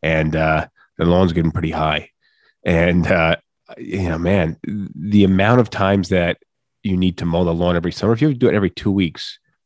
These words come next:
like, that's about, it's been about a week and two days, uh, since I mowed the lawn, and it's getting high. And then I mowed it and everything's brown.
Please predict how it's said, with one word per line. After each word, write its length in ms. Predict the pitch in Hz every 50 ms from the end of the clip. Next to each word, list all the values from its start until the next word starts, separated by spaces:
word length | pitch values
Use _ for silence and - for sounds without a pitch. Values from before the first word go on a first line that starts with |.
| _ _ -
like, 160 | 90 85 -
that's 220 | - 104 101 - -
about, 220 | - 113 107 92
it's 120 | 98 -
been 180 | - 113 98 98 - -
about 240 | 90 87 92 90
a 60 | 90 87
week 300 | 95 104 104 95 - 92
and 200 | 90 87 87 - _ _ _ _ _ _ _ _ _ - _ _
two 180 | - - 120 104
days, 520 | 98 92 95 90 78 73 69 - - - - _ _ _ _ _ _ _ -
uh, 400 | - 80 78 78 76 76 76 69
since 200 | - - - 87
I 80 | 85 82
mowed 220 | 85 85 85 82
the 60 | 78
lawn, 360 | 80 85 85 82 78 76 76 - -
and 200 | 82 82 85 85 - -
it's 280 | 92 95 90 - -
getting 200 | - 98 85 82
high. 340 | 82 - 90 95 95 82 85
And 100 | 85 95
then 80 | 104 101
I 40 | 98
mowed 260 | 98 101 110 110 104
it 20 |
and 80 | 95 101
everything's 300 | 95 104 98 101 95 85
brown. 440 | - - 95 95 98 87 - 92